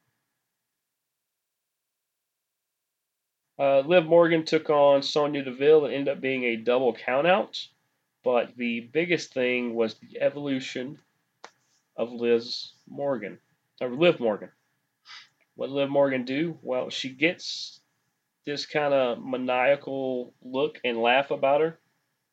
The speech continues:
and she threw a bunch of chairs in the ring and kinda just stacked them a little bit all over the place, and then did a suplex from the top rope onto those chairs, uh, with Sonya Deville.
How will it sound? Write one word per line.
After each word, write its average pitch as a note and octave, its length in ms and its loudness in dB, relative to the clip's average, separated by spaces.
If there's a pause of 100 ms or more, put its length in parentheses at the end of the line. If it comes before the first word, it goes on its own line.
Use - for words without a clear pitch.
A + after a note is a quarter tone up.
and A#2 380 -2
she - 220 -8
threw C3 220 -10
a B2 40 -8
bunch C3+ 240 0
of A2+ 80 -12
chairs B2+ 760 -4
in C3 140 -6
the A2+ 120 -6
ring C3 400 -6 (500)
and - 100 -20
kinda A#2 280 -4
just - 500 -6 (1600)
stacked - 460 2
them D3 100 -6
a C#3+ 40 -6
little D3+ 200 0
bit D#3 260 6 (240)
all D3 180 6
over D3+ 200 6
the - 40 -8
place, D#3 460 0 (400)
and A#2+ 140 -6
then B2 120 -4
did C3 160 0
a B2 80 4
suplex C#3+ 680 2
from B2 180 -6
the A#2+ 80 -6
top B2 340 2
rope A#2+ 320 4 (800)
onto C#3+ 280 2
those A#2+ 200 2
chairs, A2+ 680 0 (800)
uh, A2+ 200 -4
with A#2+ 140 -6
Sonya A#2+ 360 -2
Deville. A2+ 500 6